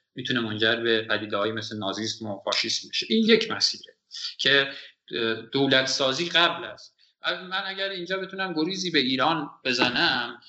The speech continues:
خیلی از، اه، صاحب نظران معتقدن که اصولاً مباحث توسعه در ایران هم،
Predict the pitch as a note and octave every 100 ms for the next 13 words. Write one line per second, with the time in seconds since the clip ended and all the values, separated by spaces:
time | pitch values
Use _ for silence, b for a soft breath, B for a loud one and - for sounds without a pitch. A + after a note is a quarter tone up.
0 | B - - G#3 G#3+ G#3 G3+ F3 D3 -
1 | - - - - - - - _ - -
2 | C3+ C3 C3 C3 B2+ B2 A#2+ F3 D3 B2
3 | B2 A#2 D#3+ D#3 D3+ D3 C#3+ B2+ - C3
4 | C#3 E3+ F3 C3 B2+ B2 B2+ C3+ - B2+
5 | A#2+ B2 B2 B2 B2 B2 D3 F3 F3 E3+
6 | E3+